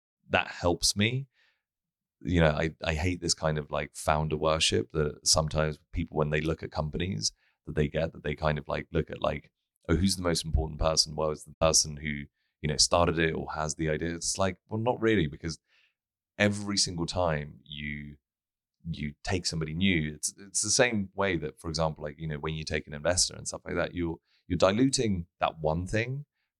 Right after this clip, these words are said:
you're hopefully making the whole pie bigger.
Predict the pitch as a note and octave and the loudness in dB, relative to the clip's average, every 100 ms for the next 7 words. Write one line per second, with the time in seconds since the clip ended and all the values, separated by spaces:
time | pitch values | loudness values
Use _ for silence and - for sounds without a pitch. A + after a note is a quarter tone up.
0 | _ _ _ - F#2 F2 E2 F#2+ C3 G#2+ | _ _ _ -4 0 0 0 0 -2 -2
1 | E2+ E2+ D#2+ D#2 D2 E2 D2+ - _ - | -2 -2 -4 -6 -2 -2 -2 -12 _ 2
2 | F#2+ D2+ C#2+ E2+ - G1+ | 4 4 0 -4 -4 -10